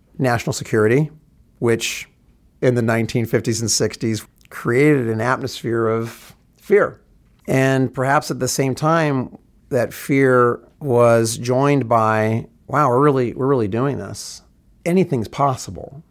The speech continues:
if you get the right people together and are willing to take the risk and willing to manage that risk."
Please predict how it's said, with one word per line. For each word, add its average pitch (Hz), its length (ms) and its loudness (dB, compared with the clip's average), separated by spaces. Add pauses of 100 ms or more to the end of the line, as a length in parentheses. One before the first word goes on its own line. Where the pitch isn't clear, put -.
(280)
if - 200 -8
you 113 480 0 (200)
get 127 180 0
the 139 100 0
right 120 240 2
people 120 280 -4
together 117 680 0 (460)
and 139 160 -2
are 113 100 2
willing 120 300 4
to 110 80 -2
take - 360 -2 (240)
the 123 160 -2
risk 113 460 -2
and 120 160 -2
willing 113 220 0
to 107 80 -2
manage 107 320 -2
that 107 160 0
risk." 113 460 -2